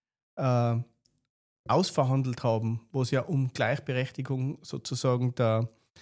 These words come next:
der deutsch- und der italienischsprachigen Bevölkerung in Südtirol gegangen ist oder eben, äh, diesen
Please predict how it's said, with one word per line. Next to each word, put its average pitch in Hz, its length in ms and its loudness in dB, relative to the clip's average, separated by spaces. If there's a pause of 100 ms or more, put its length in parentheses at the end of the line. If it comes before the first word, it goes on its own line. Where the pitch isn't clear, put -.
(320)
der 123 80 -2
deutsch- 135 300 2
und 135 100 -2
der 131 80 -2
italienischsprachigen 123 720 -2
Bevölkerung 120 480 -4
in 117 60 2
Südtirol 135 360 -4
gegangen 117 280 -4
ist 113 240 -8
oder 120 240 0
eben, 110 280 0
äh, 107 340 -2
diesen 113 380 -6